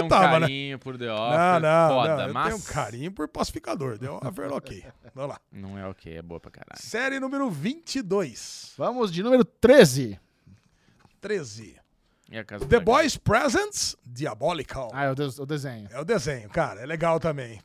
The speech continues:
Speaker 1: Porra.
Speaker 2: Diabolical. Cinquenta e oito.
Speaker 3: Ah, esse aí é um coringa pra eliminar.
Speaker 2: Cinquenta e oito é Casa do Dragão, quer ver?
Speaker 1: Cinquenta e oito, Predador, A Caçada. The
Speaker 3: Ah.
Speaker 1: Hunt. Aquele filminho lá que só o Chechel viu.
Speaker 3: Você não, você não
Speaker 2: Eu
Speaker 3: viu?
Speaker 2: vi também, ô, Lesão.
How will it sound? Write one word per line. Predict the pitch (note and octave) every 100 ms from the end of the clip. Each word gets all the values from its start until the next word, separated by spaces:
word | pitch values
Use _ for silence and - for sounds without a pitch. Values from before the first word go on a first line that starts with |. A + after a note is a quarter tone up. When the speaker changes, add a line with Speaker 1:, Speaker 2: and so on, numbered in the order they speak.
| -
Speaker 1:
Porra. | D#3 C#3
Speaker 2:
Diabolical. | A2 G2 F2 D2 D2 C2 - - G#1+
Cinquenta | - D#3+ F#3 F#3 C#3
e |
oito. | A#2 A#2 C3
Speaker 3:
Ah, |
esse | E3+ B3
aí |
é | D4+
um |
coringa | C#4+ A#3 C4+
pra | B3+
eliminar. | C4 C4+ C#3 A#2+ - _ _
Speaker 2:
Cinquenta | _ D#3 E3
e |
oito | E3+
é | D#3+
Casa | D#3 C3+
do | A2
Dragão, | F2+ F2
quer | F#2+
ver? | A#2
Speaker 1:
Cinquenta | A#2+ C#3+ B2 C3 B2+ F3+
e |
oito, | F3+ A#3+ A#3 C#4
Predador, | - A3 C#4 G#3 E3 G3+ - -
A | G3
Caçada. | - F3 - F#3+ D#3+ G#2+ - A2 G#2
The | C3 D3+
Speaker 3:
Ah. | D#3
Speaker 1:
Hunt. | F3 E3+ D#3 C3 A#2 G#2+ G2 F#2 _ _
Aquele | B2 A#2 D3+
filminho | - C#3+ C3+ B2+
lá | A#2
que | G#2 G#2+
só | C#3
o |
Chechel | B2 B2+ B2 A2+
viu. | G2+ - -
Speaker 3:
Você | - F3+
não, | F#3+
você | D#3+
não | D3 B2+
Speaker 2:
Eu | F#3
Speaker 3:
viu? | A3+
Speaker 2:
vi |
também, | A3 F3 G3+ B3+ G3
ô, | C3+
Lesão. | A#2+ G#2+ G2+